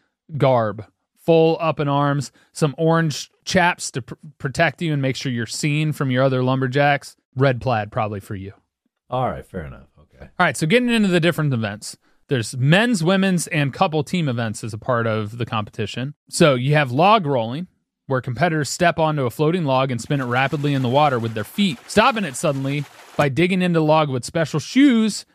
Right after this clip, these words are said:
Speaker 1: and reversing the direction. The idea is the competition, you want to throw your opponent off.
Speaker 2: Okay.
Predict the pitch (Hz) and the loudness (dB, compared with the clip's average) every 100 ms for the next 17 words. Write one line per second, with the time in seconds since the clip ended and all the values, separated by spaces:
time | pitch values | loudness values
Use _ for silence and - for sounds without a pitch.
0 | - 135 143 156 165 139 120 143 135 - | -4 0 2 2 2 0 2 2 2 -2
1 | 117 - - 139 147 143 147 170 190 147 | -14 -16 -8 0 2 4 4 2 0 -6
2 | 139 _ _ 156 123 - 139 131 120 139 | -20 _ _ -6 -4 -2 0 -2 0 -2
3 | 135 135 120 120 - 127 120 120 - 123 | 0 0 2 0 -2 0 2 2 2 0
4 | 113 117 87 - - 104 95 | 0 0 -4 -12 -12 -10 -8